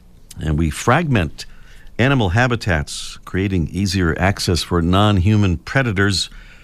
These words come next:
and for humans conducting hunting and logging and other potentially unsustainable activities. And now a studi-, uh, study at the University of Florida suggests that roads have another negative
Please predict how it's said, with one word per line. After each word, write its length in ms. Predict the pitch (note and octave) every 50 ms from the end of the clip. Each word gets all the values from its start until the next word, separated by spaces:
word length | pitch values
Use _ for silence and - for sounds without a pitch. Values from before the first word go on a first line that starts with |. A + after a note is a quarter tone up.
| - - - -
and 180 | F2+ F2+ E2+
for 80 | - F2+
humans 680 | D#2+ - B2 C3 B2 G2+ E2 C#2+ B1+ - - - - - - - -
conducting 440 | - C#2+ C2 D#2 D2+ - - C#2
hunting 440 | C2 - E2+ E2 D#2+ - E2 D#2 D2
and 80 | C#2+ C#2+
logging 440 | D2 E2 E2+ F2 F2 E2+ E2+ E2 E2
and 120 | - -
other 240 | E2+ F2 E2+ E2 D2+
potentially 720 | - - E2+ - - - F#3 - - - A#2+ A2+ G#2+ F2+
unsustainable 880 | - G#2 A2 G2+ - - F2 - - G2+ G#2 G#2 G2 F#2 F#2 D#2+ C2+ - - - - - - - - - - - - - - -
activities. 640 | F#2 F#2+ F#2 - - - C#3 C3+ C3 A#2 G#2+ F2+ -
And 100 | G#2 G2+
now 220 | C3 F3 G#3+ G#3
a 20 | F3
studi-, 680 | - - - - - - E3+ F#3+ G3+ E3 C3+ B2+ A2
uh, 340 | - A2+ A2 G2+ G#2+ G#2+ - - -
study 560 | - - - - F3 F#3 F3+ B2+ G#2+ G#2+ G#2+ - - - - - - -
at 160 | - G#2+ B2+
the 80 | - B2+
University 640 | C3 D#3 E3 D#3+ C#3+ D#3+ D#3+ D3 - D#3 C#3 C#3
of 100 | B2+ -
Florida 600 | - - D3 D#3+ G3 G3 F#3 C#3+ G2+ D2 C#2+ E2+ F#2 - - - - - - - - - - -
suggests 500 | - - F#2+ E2+ - A#2 B2 B2+ - -
that 140 | A2 D#2
roads 560 | D2+ E2+ G#2+ B2+ C#3 C3+ C3 A#2 G2 - - - - - - - - - - -
have 160 | C#3 B2+ D#3
another 500 | D#3 F3 G#3+ A#3+ A3+ C#3 G2 C#2 B1 - - - - - -
negative 640 | F2+ F#2 G#2 G#2 F2+ F2+ D2+ D2+ C#2 B1 - -